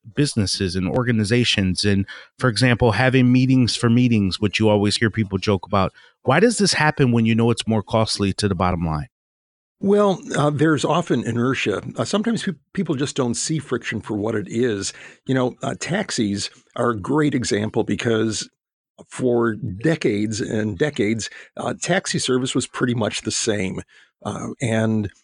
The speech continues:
Speaker 2: nobody really saw it as being high friction. Maybe occasionally, if, for instance, it was a rainy afternoon in Manhattan and you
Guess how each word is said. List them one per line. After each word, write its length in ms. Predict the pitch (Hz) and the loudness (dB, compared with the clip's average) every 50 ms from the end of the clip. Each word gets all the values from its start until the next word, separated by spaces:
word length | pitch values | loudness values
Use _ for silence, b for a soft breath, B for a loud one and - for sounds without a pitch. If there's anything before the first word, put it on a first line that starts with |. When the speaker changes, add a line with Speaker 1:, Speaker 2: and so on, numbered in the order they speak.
| _ _ _ | _ _ _
Speaker 2:
nobody 340 | 135 127 151 170 196 214 208 | 0 0 2 2 2 2 2
really 300 | 180 135 131 143 143 143 | 2 2 2 2 2 0
saw 320 | 143 - - 110 104 117 | 0 0 0 0 2 2
it 60 | 127 123 | 2 0
as 100 | 107 - | 0 0
being 220 | 135 127 123 110 | 0 0 0 0
high 180 | 87 123 113 104 | 0 0 -2 0
friction. 360 | - - 110 110 - - 143 | 0 -2 -2 -2 -2 -2 0
Maybe 220 | 175 190 156 147 | 0 2 2 0
occasionally, 960 | 123 113 - - - 160 147 143 - - 143 123 110 113 120 120 117 120 - - | 0 0 -4 -6 -4 0 0 0 0 0 -2 -2 0 0 0 0 0 -2 0 -2
if, 160 | 117 117 - | -2 -4 -4
for 160 | - - 107 | -6 -6 -4
instance, 440 | 110 110 - - 117 113 113 - - | -4 -4 -4 -4 -4 -4 -4 -4 -4
it 80 | 113 110 | -2 -2
was 260 | 113 113 113 - - | -2 -4 -4 -6 -6
a 340 | - 127 120 123 120 117 - - _ _ | -4 -2 0 0 0 -2 -4 -6 _ _
rainy 460 | - 131 127 139 147 147 135 127 127 | -6 -2 0 0 2 2 2 2 2
afternoon 640 | 127 127 - - 131 123 123 131 135 131 135 135 | 0 0 -2 -2 -2 0 2 2 2 2 2 0
in 320 | 131 - 123 127 123 123 117 | 0 0 0 0 0 0 0
Manhattan 560 | 120 123 123 123 - 139 139 131 120 - 120 | 0 0 0 0 0 0 0 0 0 -2 -2
and 120 | 120 117 | -2 0
you 220 | 117 120 120 113 | 0 0 0 -2